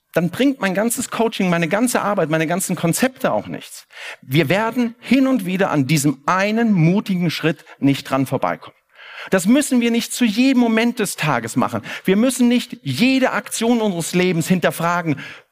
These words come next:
"Wofür brenne ich? Brenne ich für diesen Moment?" Keine Ahnung. Manchmal muss man einfach mal kochen oder essen oder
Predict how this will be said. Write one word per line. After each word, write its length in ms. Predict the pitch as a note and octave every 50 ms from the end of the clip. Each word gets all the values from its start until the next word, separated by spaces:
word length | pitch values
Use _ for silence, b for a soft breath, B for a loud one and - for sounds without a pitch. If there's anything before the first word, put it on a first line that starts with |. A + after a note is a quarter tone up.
| _ _
"Wofür 440 | - C3 F3 G3 F#3+ - - G#3+ G#3
brenne 460 | - - - - D#3+ F#3+ G#3+ G#3+ F#3
ich? 240 | D3+ C#3 B2+ - -
Brenne 380 | - - - D#3+ F3 G#3+ A3+ A3+
ich 200 | D#3+ - - -
für 140 | - G3 E3
diesen 300 | C#3 F3+ F#3 E3+ F3+ F#3+
Moment?" 340 | F3 E3+ F3+ F#3+ F#3+ C#3+
Keine 300 | - - D#3+ G3 G#3 G3+
Ahnung. 320 | G3 G#3+ A3 G3+ D#3 B2 A#2+
Manchmal 240 | D#3+ E3+ - F#3+ F3+
muss 180 | F3+ G#3+ -
man 100 | G#3 E3+
einfach 200 | D#3+ F#3+ - F#3+
mal 100 | F#3 F3+
kochen 380 | E3 - E3 G#3 G#3+ - G3+ F#3+
oder 200 | F#3 F3+ D#3+ -
essen 280 | B2 G3 - - G3+
oder 280 | F#3+ F#3+ F#3 F#3 F#3+ F3+